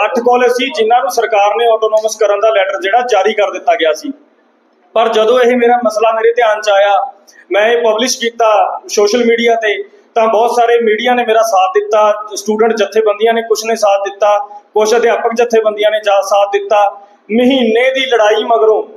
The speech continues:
ਮਹੀਨੇ ਦੀ ਲੜਾਈ ਮਗਰੋਂ ਅੱਜ ਜਿਹੜਾ ਸਰਕਾਰ, ਪੰਜਾਬ ਸਰਕਾਰ ਵੱਲੋਂ ਇਹ ਫੈਸਲਾ ਮੁਲਤਵੀ ਕੀਤਾ ਗਿਆ ਹੈ। ਮੁਲਤਵੀ in the sense ਵੀ ਅਸੀਂ ਹਜੇ, ਅਸੀਂ ਪੰਜਾਹ ਪਰਸੈਂਟ ਲੜਾਈ ਜਿੱਤੇ ਆ।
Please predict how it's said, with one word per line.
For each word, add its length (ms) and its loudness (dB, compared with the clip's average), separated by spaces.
ਮਹੀਨੇ 380 0
ਦੀ 100 -2
ਲੜਾਈ 320 2
ਮਗਰੋਂ 580 0
ਅੱਜ 80 -2
ਜਿਹੜਾ 200 2
ਸਰਕਾਰ, 520 0
ਪੰਜਾਬ 380 0
ਸਰਕਾਰ 400 0
ਵੱਲੋਂ 340 -2
ਇਹ 60 -8
ਫੈਸਲਾ 760 0
ਮੁਲਤਵੀ 460 0
ਕੀਤਾ 340 -2
ਗਿਆ 160 2
ਹੈ। 320 -2
ਮੁਲਤਵੀ 500 0
in 80 0
the 120 2
sense 440 -2
ਵੀ 100 -4
ਅਸੀਂ 480 0
ਹਜੇ, 460 2
ਅਸੀਂ 280 -2
ਪੰਜਾਹ 340 2
ਪਰਸੈਂਟ 380 -2
ਲੜਾਈ 280 0
ਜਿੱਤੇ 300 0
ਆ। 260 -2